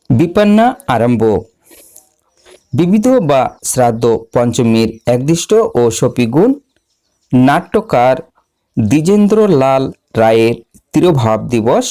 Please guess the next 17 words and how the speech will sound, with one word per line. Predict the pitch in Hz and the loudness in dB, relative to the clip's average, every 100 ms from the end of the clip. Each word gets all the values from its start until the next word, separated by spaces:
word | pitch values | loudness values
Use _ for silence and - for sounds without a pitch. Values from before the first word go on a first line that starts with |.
| - _ _ - | -12 _ _ -14
সতেরোই | - 175 190 190 190 175 | -4 -2 0 0 2 2
মে | 127 127 208 _ 120 | 2 0 -4 _ -2
উনিশশো | 117 110 - 110 - _ _ | 0 0 0 0 -2 _ _
তেরো। | - 104 107 113 104 - _ _ _ - - - | -2 0 2 0 -2 -10 _ _ _ -20 -18 -4
প্রভুপাদ | 175 185 233 254 139 127 208 - _ - _ - - | 0 2 2 2 0 2 0 -8 _ -20 _ -8 -6
শ্যাম | - 156 175 165 | -2 0 0 0
দাস | 160 156 131 - - _ - 110 | 2 2 0 -4 -10 _ -6 -2
গোস্বামীর | 113 107 117 113 113 110 _ _ _ | -2 -2 -2 0 -2 -6 _ _ _
তিরোভাব | 170 196 160 131 - | -2 0 0 -2 -4
তিথি | - 110 - 254 285 - - - | -6 -6 -2 -2 -2 -12 -16 -6
উপলক্ষে | 113 117 113 113 - - 110 - - | -4 0 0 -2 -4 -4 -2 -4 -8
শ্রীপাঠ | - 143 139 - 147 127 143 208 - _ - - | -2 -2 -2 -4 -2 0 -2 -4 -10 _ -16 -8
হারিটে | - 135 185 233 127 147 247 _ _ _ _ _ _ - | -2 0 0 0 0 0 -2 _ _ _ _ _ _ -4
কীর্তন | 113 110 - 131 196 254 _ _ _ _ | -4 -4 -2 0 0 -4 _ _ _ _
মহা | 123 135 156 190 208 - 127 | 0 0 0 0 -2 -2 -2
উৎসব। | 117 - 120 107 - - 110 101 | -2 0 0 0 -4 -6 -2 0
বিশ্ব | 190 - | 0 0